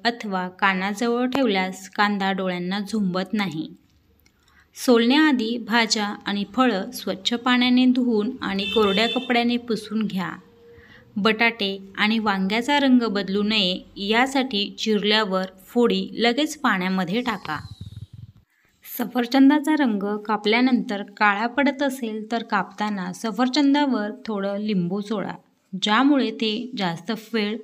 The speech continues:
फ्रेश राहील. कोथिंबीर जास्त काळ टिकण्यासाठी ती निवडून मऊ कापडात अथवा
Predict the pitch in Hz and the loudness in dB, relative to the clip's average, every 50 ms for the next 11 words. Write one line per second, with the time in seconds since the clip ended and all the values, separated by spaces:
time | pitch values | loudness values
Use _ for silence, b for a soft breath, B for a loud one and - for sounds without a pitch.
0 | - _ - 302 320 330 285 - - 214 196 180 165 156 151 185 - 156 - b | -14 _ -4 -2 -2 0 0 0 0 0 0 -2 -2 -4 -6 -6 -10 -12 -16 b
1 | b b b b b b b b b b b b - 247 254 254 254 302 339 339 | b b b b b b b b b b b b 0 0 0 2 4 2 4 4
2 | 359 349 311 320 285 254 254 - - 262 254 247 233 233 240 240 240 254 247 254 | 2 0 0 0 0 0 -2 -2 -4 -4 -4 -2 -2 -2 -2 -2 -4 -4 -4 -2
3 | 233 226 220 240 247 254 247 214 - - 196 190 196 190 196 - 214 220 220 214 | -2 -2 0 -2 -2 -4 -6 -6 -4 -6 -6 -6 -6 -8 -6 -4 -4 -2 0 0
4 | 214 214 214 214 214 208 208 196 190 - - - - 202 214 220 240 277 302 294 | 0 0 0 0 0 -2 -2 -2 -4 -6 -6 -6 -2 -2 0 2 2 2 2 2
5 | - 247 233 247 - 185 190 196 190 - - - 202 202 202 - 165 185 185 185 | 0 0 0 0 -2 -4 -4 -4 -6 -8 -8 -6 -6 -6 -6 -8 -6 -6 -4 -6